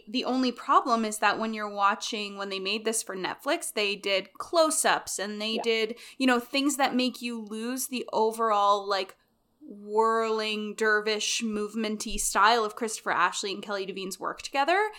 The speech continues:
Speaker 1: But I can still feel it. Like, I think it's still there.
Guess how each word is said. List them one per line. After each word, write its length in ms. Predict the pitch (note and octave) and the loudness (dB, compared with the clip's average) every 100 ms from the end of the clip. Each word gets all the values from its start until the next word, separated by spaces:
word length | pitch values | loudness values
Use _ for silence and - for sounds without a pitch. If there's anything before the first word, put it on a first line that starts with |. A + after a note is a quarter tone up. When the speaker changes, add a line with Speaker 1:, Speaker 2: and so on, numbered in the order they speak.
| - - - | -16 -20 0
Speaker 1:
But 140 | - B3 | 6 8
I 180 | B3+ C4+ | 10 8
can 200 | D4 C4+ | 6 6
still 460 | - - C4 C4 | 6 6 6 6
feel 380 | B3+ - F#3+ F#3+ | 4 -4 -2 2
it. 240 | C#4+ G#4+ - | 4 4 2
Like, 200 | - C4 | 2 4
I 100 | C4 | 4
think 180 | B3+ D#4 | 2 2
it's 180 | G4+ - | 2 0
still 380 | - B3+ G#3 G3 G#3 G3+ | 2 2 2 -6 -10 0
there. 640 | B3 A#3 F#3 E3+ G3+ - | 4 4 4 2 0 -4